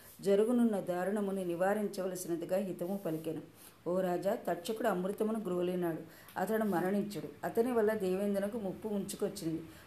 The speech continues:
కనుక ముల్లోకముల శ్రేయస్సును ఆశించి చెప్పుచున్నాను, శీఘ్రముగా యజ్ఞమును ఆపుమని బృహస్పతి పలికెను."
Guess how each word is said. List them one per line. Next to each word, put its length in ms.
కనుక 240
ముల్లోకముల 680
శ్రేయస్సును 640
ఆశించి 540
చెప్పుచున్నాను, 580
శీఘ్రముగా 520
యజ్ఞమును 500
ఆపుమని 440
బృహస్పతి 600
పలికెను." 600